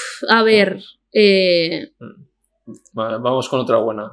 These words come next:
Speaker 2: Aquí no hay quien viva.
Speaker 1: Uy.
Speaker 2: Es que
Speaker 1: Eh,
Speaker 2: yo me sé los diálogos,
Speaker 1: me la
Speaker 2: he
Speaker 1: trago
Speaker 2: crecido
Speaker 1: entera.
Speaker 2: con ella.
Speaker 1: Es que el otro día yo hice un podcast, hice una, eh, había un amigo sirviéndonos vino. Y yo dije,
Speaker 2: <laughs>
Speaker 1: "Tinto, ¿verdad?". <laughs>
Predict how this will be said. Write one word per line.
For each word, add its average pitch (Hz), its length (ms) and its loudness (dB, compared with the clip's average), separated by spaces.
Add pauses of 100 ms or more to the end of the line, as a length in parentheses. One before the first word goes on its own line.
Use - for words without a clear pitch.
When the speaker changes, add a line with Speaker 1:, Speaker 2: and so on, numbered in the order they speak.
Speaker 2:
Aquí 127 220 -2
no 135 80 0
hay 120 60 -2
quien 113 180 -6
viva. 107 280 -8
Speaker 1:
Uy. - 640 -10
Speaker 2:
Es - 960 -18
que 208 360 4
Speaker 1:
Eh, - 20 2
Speaker 2:
yo - 80 4
me 127 100 4
sé - 120 0
los 123 200 0
diálogos, 117 240 -2
Speaker 1:
me - 80 6
la 220 140 6
Speaker 2:
he - 40 -2
Speaker 1:
trago 247 280 4
Speaker 2:
crecido 123 460 4
Speaker 1:
entera. 120 60 0
Speaker 2:
con 117 120 -4
ella. 120 260 -4 (1200)
Speaker 1:
Es 254 160 8
que 277 80 0
el 294 60 8
otro 277 200 6
día 285 160 4
yo 254 80 6
hice 262 140 0
un 262 140 -2
podcast, 277 600 2
hice 240 180 0
una, 254 240 2 (260)
eh, 220 160 6
había 214 220 4
un 254 80 4
amigo 254 260 4
sirviéndonos 233 540 -2
vino. 190 440 -10 (200)
Y 240 100 -2
yo 240 80 10
dije, 196 320 4 (120)
Speaker 2:
<laughs> - 120 -14
Speaker 1:
"Tinto, 320 380 8
¿verdad?". 202 340 4 (300)
<laughs> - 540 4